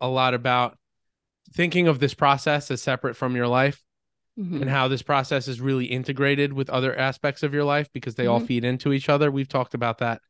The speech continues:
Speaker 1: a ton.
Speaker 2: Yeah.
Speaker 1: And I think it's important to realize that, because that realization, I think, will lead to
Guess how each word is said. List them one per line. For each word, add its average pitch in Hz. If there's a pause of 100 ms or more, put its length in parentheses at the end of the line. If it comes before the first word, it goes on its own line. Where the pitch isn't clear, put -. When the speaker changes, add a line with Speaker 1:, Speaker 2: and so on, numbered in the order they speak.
(340)
Speaker 1:
a 117
ton. 123 (240)
Speaker 2:
Yeah. 156 (420)
Speaker 1:
And 139
I 131
think 160
it's 156
important 139
to 135
realize 143
that, 127
because 127 (260)
that 147
realization, 143
I 120
think, 127
will 127
lead 147
to 123